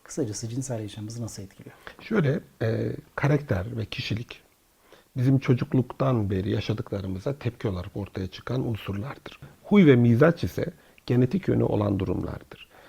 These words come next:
Speaker 2: Ve, e, bazıları dışa dönüktür, bazıları içe dönüktür, bazıları daha neşelidir, bazıları daha canlıdır,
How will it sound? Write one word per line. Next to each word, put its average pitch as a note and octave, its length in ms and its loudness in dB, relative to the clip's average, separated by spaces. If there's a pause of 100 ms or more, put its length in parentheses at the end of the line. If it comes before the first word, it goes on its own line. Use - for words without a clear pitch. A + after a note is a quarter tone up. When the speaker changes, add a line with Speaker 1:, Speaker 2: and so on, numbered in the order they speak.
(220)
Speaker 2:
Ve, A#2 120 -2 (280)
e, - 300 -2 (280)
bazıları B2+ 600 4
dışa A#2+ 260 0
dönüktür, A2 540 0
bazıları G#2+ 420 -2
içe G2+ 240 -6
dönüktür, G2+ 540 -4
bazıları G#2+ 540 -2
daha G2+ 140 -4
neşelidir, G2+ 720 -6
bazıları G2 540 -6
daha G2 240 -6
canlıdır, F#2+ 640 -6